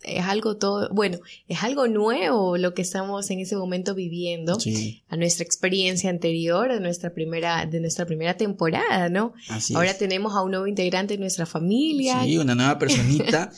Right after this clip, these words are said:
Speaker 1: <laughs>
Speaker 2: que de hecho nos desgasta muchísimo tiempo, pero con mucho, con mucho amor y con mucha paciencia, sobre todo Erika,
Speaker 1: <laughs>
Speaker 2: que pasa mucho más tiempo con, con Baby Mateo, pues... De hecho, si ustedes ven aquí un teléfono y hay un aparato que está acá,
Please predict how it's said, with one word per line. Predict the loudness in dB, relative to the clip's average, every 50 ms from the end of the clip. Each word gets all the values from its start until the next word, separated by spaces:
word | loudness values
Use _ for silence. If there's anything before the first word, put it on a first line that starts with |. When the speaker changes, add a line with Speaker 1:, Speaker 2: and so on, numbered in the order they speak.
| -14 -8
Speaker 1:
<laughs> | -4 -2 0 2
Speaker 2:
que | 4 4 4 4
de | 4 4 4 4 4
hecho | 2 2 2
nos | 2 4 4 4
desgasta | 4 2 2 0 0 0 0
muchísimo | 0 0 0 2 2 2 2 2 2 2 0 0 0
tiempo, | 0 2 2 2 2 2 2 0 2
pero | 2 2 2 0 0
con | 0 0 2 2
mucho, | 4 2 2 2 2 0 0 0
con | 0 0
mucho | 2 0 2 2 2
amor | 2 4 2 2
y | 2
con | 2 0
mucha | 2 2 2 2 2
paciencia, | 2 2 2 2 2 2 2 2
sobre | 2 2 2 2 2
todo | 2 4 4 6 6
Erika, | 6 4 4 2 0 0 2 2 2 2 0 0 0 0 0
Speaker 1:
<laughs> | 0 -4 -2 0
Speaker 2:
que | 0 0
pasa | 2 0 0 2 4 4 2
mucho | 2 2 2 2 2 4 2 2 2
más | 2 2 2
tiempo | 2 2 2 2 2 2 2 2
con, | 4 4 4 4 2 2
con | 2 2 2 4 4
Baby | 4 4 4 4
Mateo, | 4 4 4 4 4 4 4 4 2
pues... | 2 2 2 2 0 -2 -8 -20 -20 -14 -2
De | 2 2
hecho, | 4 4 4 2
si | 2 2
ustedes | 2 2 2 2 2 2
ven | 2 4 4
aquí | 2 2 2 2
un | 0 2
teléfono | 2 2 4 4 4 2 2 2 2 2 2 2 2 4
y | 4 4
hay | 4 4 2
un | 0 0
aparato | 0 0 0 0 2 2 2 2
que | 2
está | 2 0 0
acá, | 0 2 0 0 0